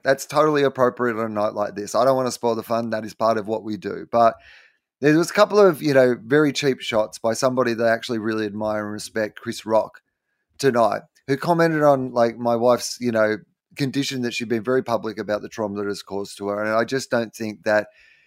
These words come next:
can we from tonight not make nights like this about that? Let's make nights like this about celebration and not denigration. And Chris Rock's career would have been fucked. Like, for the next six months, everybody just would have been like, "Yeah, fuck Chris Rock.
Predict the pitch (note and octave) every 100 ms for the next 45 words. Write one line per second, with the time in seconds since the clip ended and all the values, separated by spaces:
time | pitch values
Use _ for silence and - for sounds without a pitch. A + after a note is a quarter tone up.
0 | _ - F3 F3+ F3+ E3+ - D#3 C#3+ -
1 | C3 A#2+ A2+ G#2+ A#2 A3+ _ _ _ _
2 | B2 C#3 C#3+ C3 B2+ A#2+ A#2+ A#2 A2+ -
3 | A2 G#2 F2 A2 A2 G2 G#2 F#2+ G2+ G2+
4 | A#2+ - D3+ B2+ B2 B2 A2+ A2 A#2 -
5 | G2+ G#2 - A2 G#2 E2+ G#2 G#2 G2+ G#2
6 | G2+ G2+ - G2+ F#2+ G2 G2 G#2 - G2+
7 | G2+ G#2+ G#2+ G2+ - - _ - C3+ B2+
8 | A#2 A#2 - - G#2+ G2+ G2+ F#2+ F2+ F#2+
9 | E2 - - - - A#2 B2 B2+ D3 C#3
10 | B2+ - - - C#3+ D3 C#3 - B2 -
11 | G#2 G2 - - A2+ A#2 G2+ G#2+ G#2+ G#2+
12 | - G#2 G2+ G#2+ G2+ G2 G2+ G#2+ G#2 G2+
13 | - C3+ - A#2 - - -